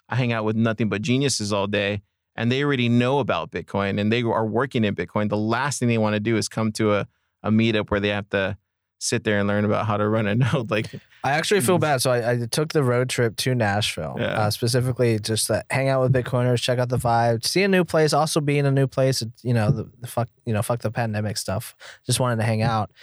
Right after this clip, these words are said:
Speaker 2: And, uh, I went all the way there for, like, the Bitcoin meetup. And then, like, I skipped out on the Andrew Yang, like, how to use a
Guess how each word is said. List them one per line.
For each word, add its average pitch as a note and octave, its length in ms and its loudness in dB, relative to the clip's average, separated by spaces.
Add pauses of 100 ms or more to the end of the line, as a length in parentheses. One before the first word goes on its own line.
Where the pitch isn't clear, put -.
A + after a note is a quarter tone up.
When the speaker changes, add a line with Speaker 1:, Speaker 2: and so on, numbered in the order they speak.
(320)
Speaker 2:
And, A#2+ 220 -2
uh, A#2+ 60 2
I A#2 180 2
went C#3 160 2
all C#3+ 100 2
the E3 80 2
way D3+ 140 2
there B2+ 400 2
for, - 180 -2
like, A#2 140 2
the A#2+ 80 -4
Bitcoin A#2 340 -2
meetup. A#2+ 320 0
And A#2 100 -2
then, A#2 180 -2
like, A2+ 260 -2
I A#2 80 0
skipped - 360 -2
out B2+ 240 2
on A2 220 -2
the A2 260 0
Andrew A#2+ 300 0
Yang, A2+ 400 2
like, G#2+ 220 0
how A#2+ 180 0
to A#2 80 0
use A2+ 340 -2
a A2 80 -6